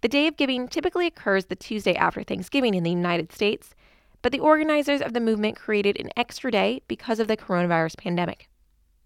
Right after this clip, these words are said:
Nonprofits are feeling the financial impact from the coronavirus pandemic as people cut back on spending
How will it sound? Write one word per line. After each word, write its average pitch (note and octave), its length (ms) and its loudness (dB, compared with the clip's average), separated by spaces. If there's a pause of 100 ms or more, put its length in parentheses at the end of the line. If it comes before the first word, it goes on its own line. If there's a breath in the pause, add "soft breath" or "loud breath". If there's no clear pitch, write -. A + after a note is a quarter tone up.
(1000)
Nonprofits C#4+ 720 4
are A#3 100 2
feeling A#3+ 380 -2
the A3+ 80 2
financial G3+ 480 0
impact - 460 -6
from - 80 -8
the F3+ 100 -8
coronavirus F3 520 0
pandemic F3+ 500 -4 (420 soft breath)
as A3+ 140 -2
people C4+ 260 0
cut A#3 260 -2
back - 220 0
on F#3+ 140 -4
spending G3 480 -2